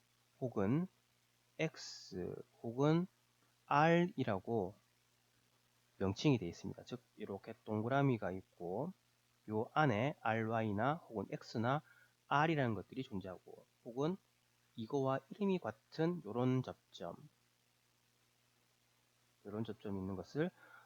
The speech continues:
우리는, 어, 릴레이 계정기라고 배웠죠. 자, 그리고 이 릴레이 계정기는, 어, 팔 핀 릴레이를 사용합니다. 팔 핀. 자, 그러면 팔 핀 릴레이 계정기의 접점 번호, 전원은 이 번, 칠 번.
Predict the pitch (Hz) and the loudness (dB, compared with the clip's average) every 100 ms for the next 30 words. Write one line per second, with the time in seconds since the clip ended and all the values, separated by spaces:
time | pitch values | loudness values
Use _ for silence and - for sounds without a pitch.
0 | _ - 87 107 175 - _ _ 92 87 | _ -12 -6 -4 -4 -8 _ _ -8 -6
1 | 87 104 165 156 117 107 95 95 90 135 | -4 0 0 -2 -4 -6 -8 -8 -6 -6
2 | - 107 - 87 87 151 - _ _ _ | -4 -6 -8 -8 -4 -4 -6 _ _ _
3 | _ _ _ _ _ - - - 104 90 | _ _ _ _ _ -20 -20 -6 -4 -2
4 | - 147 156 165 165 143 117 147 147 131 | 0 4 4 4 4 2 4 6 6 4
5 | 120 104 123 143 165 - _ 98 95 92 | 4 2 2 2 0 -6 _ -4 -4 -4
6 | - - 196 - - 196 196 214 _ _ | -6 -2 -2 -4 -2 2 4 2 _ _
7 | 107 107 98 120 135 165 120 95 - - | 0 2 4 2 4 4 2 -2 -6 -12
8 | - 107 - 104 95 113 175 _ _ - | -16 -16 -12 -6 -2 -2 -4 _ _ -20
9 | - - 90 90 139 139 147 147 - 180 | -20 -14 -12 -6 0 4 4 2 0 0
10 | 180 - 185 180 123 120 135 120 107 113 | 0 0 4 4 4 4 2 2 -2 0
11 | 101 98 92 117 - 123 98 92 - - | -2 -4 -8 -8 -4 -4 -4 -8 -10 -4
12 | 117 123 127 185 - _ _ - 113 113 | 0 2 2 0 -6 _ _ -8 -4 -4
13 | - - 87 | -6 -8 -8